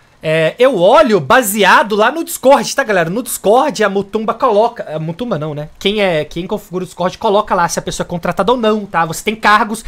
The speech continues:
e tem o cargo de contratado, que é o Small Call e o Big Call, tá ligado? Tanto o Shoto quanto o Buffalo fi-, é, tiveram a tag lá de Small Call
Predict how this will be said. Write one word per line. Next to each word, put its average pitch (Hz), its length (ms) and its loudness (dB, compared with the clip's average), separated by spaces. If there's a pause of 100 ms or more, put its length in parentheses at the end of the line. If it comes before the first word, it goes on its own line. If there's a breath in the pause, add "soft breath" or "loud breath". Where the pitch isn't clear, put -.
(260 loud breath)
e 294 80 2
tem 277 180 4
o 277 60 2
cargo 262 240 4
de 214 80 -8
contratado, 254 640 0
que 190 60 -4
é 180 40 0
o 170 80 -4
Small 180 340 0
Call 226 320 2
e 254 60 -2
o 233 40 -4
Big 208 280 -4
Call, 208 320 0
tá - 100 -14
ligado? 151 260 -8 (380 loud breath)
Tanto 262 260 0
o - 20 0
Shoto 247 360 0
quanto 208 240 -6
o 180 40 -4
Buffalo 165 600 -4 (640 soft breath)
fi-, 226 300 -4
é, 185 220 0
tiveram 214 360 0
a 233 80 4
tag 208 400 2
lá 170 300 0 (100)
de 139 180 -6
Small 175 340 2
Call 208 520 2